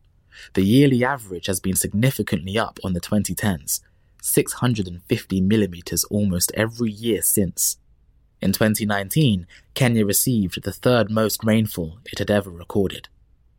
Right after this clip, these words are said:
While accepting that tectonic theories do not explain Lake Victoria's rise,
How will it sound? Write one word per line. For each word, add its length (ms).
While 260
accepting 540
that 160
tectonic 480
theories 400
do 140
not 180
explain 540
Lake 180
Victoria's 640
rise, 420